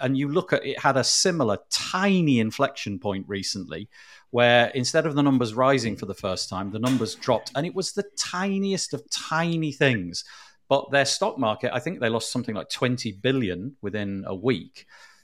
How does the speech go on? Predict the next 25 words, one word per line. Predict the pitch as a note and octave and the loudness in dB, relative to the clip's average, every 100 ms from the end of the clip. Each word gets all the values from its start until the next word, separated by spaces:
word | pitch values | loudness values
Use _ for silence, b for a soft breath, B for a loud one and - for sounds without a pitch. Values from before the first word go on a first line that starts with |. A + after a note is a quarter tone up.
| _ | _
because | B2+ C3 G#2 | -2 0 -2
the | A#2 | 0
sentiment | - D3+ - A2+ G#2 | 4 4 2 -4 -6
had | G#2 | -8
swung | - G2 | -6 -4
against | F2+ F#2 F2 - | -4 -6 -6 -6
it. | - | -4
And | F#3+ | -2
I | A3+ | -2
just | C4+ - | -2 0
wonder, | G#4 F#4 F#2+ - | 0 2 0 -2
you | F#3+ | -2
know, | A#2+ F3 | 0 0
is | G3 - | 0 2
this, | G3+ - - | 0 0 -4
is | F3+ F3+ | -2 -2
this | A3 - | 0 0
a | |
moment | D3+ C3 A#2 | 2 2 0
where | A2 A2 | 0 0
we | G2+ | 0
have | G#2 - | -4 -6
to | G2+ - _ _ - C#3 | -12 -12 _ _ -20 -6
be | A#2+ A2+ G#2+ - | 2 2 2 -2
cautious? | A#2+ F#2+ - C#3+ E3 - | 0 0 -2 -4 -4 -8